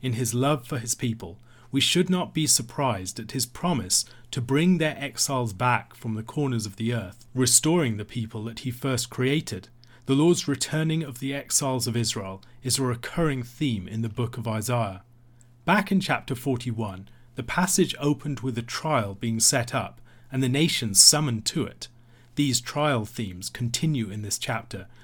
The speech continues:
as the Lord directly challenges the idols and their worshippers once more. In chapter forty-two, verses nineteen and twenty, Israel was characterized in the following words, "Who is blind but my servant,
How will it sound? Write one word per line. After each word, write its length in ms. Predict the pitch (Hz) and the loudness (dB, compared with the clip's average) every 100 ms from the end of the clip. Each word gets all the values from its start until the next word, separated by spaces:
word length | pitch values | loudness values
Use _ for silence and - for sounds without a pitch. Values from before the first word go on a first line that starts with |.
| - | -4
as 120 | 139 | -2
the 120 | - 131 | 0 2
Lord 300 | 156 135 123 | 2 2 2
directly 560 | 120 139 160 - 131 | 2 2 0 -4 -4
challenges 720 | 117 - 180 139 110 98 95 | -4 -2 0 2 0 -4 -6
the 160 | - 123 | -8 -2
idols 520 | 135 139 135 127 120 | 0 2 0 -2 0
and 100 | 113 | -2
their 140 | 117 | -2
worshippers 600 | 110 147 151 - - 95 - | 0 0 0 -4 -10 -10 -6
once 260 | 113 - | -4 -2
more. 320 | 139 135 95 - - - - - | 0 -2 -4 -12 -20 -20 -12 -2
In 160 | 123 | -2
chapter 380 | 120 131 - 120 | 0 0 0 -6
forty-two, 680 | - 127 120 117 - 185 110 | 0 0 0 0 8 8 8
verses 340 | 120 117 110 | 2 0 0
nineteen 460 | 120 123 120 127 110 | 0 2 2 0 -2
and 140 | 107 | -2
twenty, 500 | - 156 113 98 98 - - 127 | 0 0 0 -6 -12 -16 -12 2
Israel 420 | 165 - 147 120 | 2 2 0 0
was 160 | 117 | -2
characterized 880 | - - 170 120 - 107 98 95 - | -4 0 0 0 -6 -6 -6 -8 -8
in 100 | 123 | -6
the 60 | 120 | -6
following 520 | - 143 120 110 104 | -2 0 0 -2 -2
words, 520 | 143 131 87 - - - - - - - | 0 -2 -2 -2 -2 -6 -20 -20 -20 4
"Who 180 | 220 | 8
is 140 | 208 123 | 8 6
blind 600 | 135 151 147 107 95 95 - | 0 2 2 2 -2 -12 -6
but 160 | 139 127 | -4 0
my 140 | 120 | 0
servant, 560 | - 151 135 107 92 | 2 4 2 0 -8